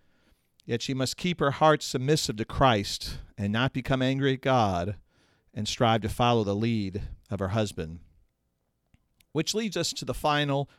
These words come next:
practical principle of submission. Submission is sanctifying. We've kind of said this already, right? We've said when submission is difficult, it is because it's sanctifying. All of marriage is about your sanctification, but for wives,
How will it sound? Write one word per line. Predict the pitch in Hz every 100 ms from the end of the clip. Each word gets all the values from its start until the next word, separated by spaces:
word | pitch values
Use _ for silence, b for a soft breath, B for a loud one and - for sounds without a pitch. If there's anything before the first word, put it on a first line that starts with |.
| -
practical | - 123 120 - 120
principle | - 123 113 107 95 90 95
of | 107 95
submission. | - 92 92 - 85 85 - _ _ _ _ _ _ _ _
Submission | - - 127 147 175 180 170 160
is | 127 127 127 - -
sanctifying. | - 107 104 - 85 80 78 85 - _ _ _ _ _ _ _ _ _ _ -
We've | 170 -
kind | 110 104
of |
said | - 110
this | 110 -
already, | 120 143 156
right? | 98 113 139
We've | 120 123
said | - 151 147
when | 120 117
submission | - 120 139 - 123
is | 107
difficult, | 127 180 160 123 110 165 - - _ _ _ _ _ _ _ -
it | 117
is | 131
because | 135 131 127 123
it's | 123
sanctifying. | 147 160 170 - 98 82 80 92 _ _ _ _ _ _ _ _
All | 95 117 143
of | -
marriage | 139 175 151 123
is | 117
about | 107 113 123 139
your |
sanctification, | - 139 135 135 135 147 156 - 95
but | 98 110
for | 110
wives, | 110 175 202 120 127 -